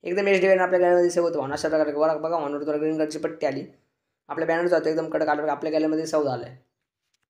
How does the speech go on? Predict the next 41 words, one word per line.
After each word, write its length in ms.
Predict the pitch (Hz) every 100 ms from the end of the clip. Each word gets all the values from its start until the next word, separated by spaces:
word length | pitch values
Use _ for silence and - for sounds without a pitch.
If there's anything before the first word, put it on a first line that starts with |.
| _ _ -
तर 80 | 156
भावना, 280 | 147 175 196
इथपर्यंत 280 | 202 196
व्हिडिओ 180 | 190 185
कसा 180 | 185 185
वाटला 200 | 175 175
तर 80 | 175
नक्की, 160 | 175 175 -
ते 80 | 180
नक्की 200 | 180 180
तुम्ही 180 | 170 170
कमेंटवर 300 | 170 170 165
सांगा. 260 | 151 139 135 _ _ _
आणि 100 | 143
आपल्या 200 | 151 170
भावाचं 320 | 151 143 -
YouTube 220 | 165 170 170
चॅनल 120 | 165
तुम्ही 160 | 175
अजूनही 220 | 160 170 190
सबस्क्राईब 320 | 180 185 180
केलं 120 | 170
नसेल, 180 | 160 151
चॅनल 180 | 143 143
सबस्क्राईब 340 | 151 - -
करा. 220 | 135 135 131 _ _
अशाच 220 | 147 165 165
प्रकारचे 340 | 160 160 165
डेली 160 | 170 165
व्हिडिओ 200 | 156 156
बघण्यासाठी 360 | 156 156 151
नक्की 180 | 156 160
बेल 140 | 160 165
आयकॉन 200 | 165 165
क्लिक 160 | 180
करून 120 | 165
बेल 120 | 156 151
आयकॉन 180 | 151
ऑल 100 | 156
करा 160 | 151 143
भावांनो. 400 | 127 - -